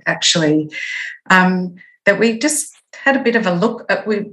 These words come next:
had a bit of a look for it and then, um, did some data analysis. But what we found is that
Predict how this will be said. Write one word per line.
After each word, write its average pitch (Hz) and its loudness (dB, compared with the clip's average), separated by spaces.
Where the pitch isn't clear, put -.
had 233 2
a 220 2
bit 185 0
of 175 -4
a 180 2
look 180 -2
for 185 2
it 302 -2
and 185 -2
then, 175 0
um, 170 0
did 170 -8
some 170 -2
data 175 2
analysis. 160 -2
But 220 -2
what 262 0
we 302 0
found 165 0
is 170 -4
that 156 0